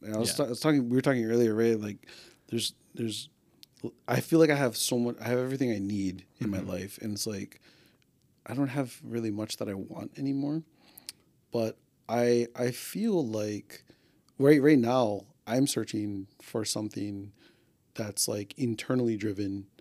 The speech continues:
Speaker 1: to, to pursue because
Speaker 2: Yeah.
Speaker 1: I'm, I'm kinda bored. And, like,
Speaker 2: <laughs>
Speaker 1: and, like, like, this,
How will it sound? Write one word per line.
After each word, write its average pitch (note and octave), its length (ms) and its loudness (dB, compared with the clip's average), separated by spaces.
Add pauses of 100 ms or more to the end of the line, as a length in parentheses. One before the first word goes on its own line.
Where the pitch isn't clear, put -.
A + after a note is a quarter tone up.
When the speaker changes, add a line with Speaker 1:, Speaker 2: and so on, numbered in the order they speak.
(560)
Speaker 1:
to, G#2+ 360 -2
to - 220 -6
pursue G#2+ 420 -4
because A2 540 2 (100)
Speaker 2:
Yeah. G#2+ 200 -6
Speaker 1:
I'm, D#3 180 8 (180)
I'm A#2 120 0
kinda G3+ 180 0
bored. G#2 420 -2 (240)
And, A2+ 380 2
like, F3 320 8 (280)
Speaker 2:
<laughs> - 60 -6
Speaker 1:
and, D3 280 8
like, C#3 360 6 (160)
like, B2+ 320 4
this, C3 380 2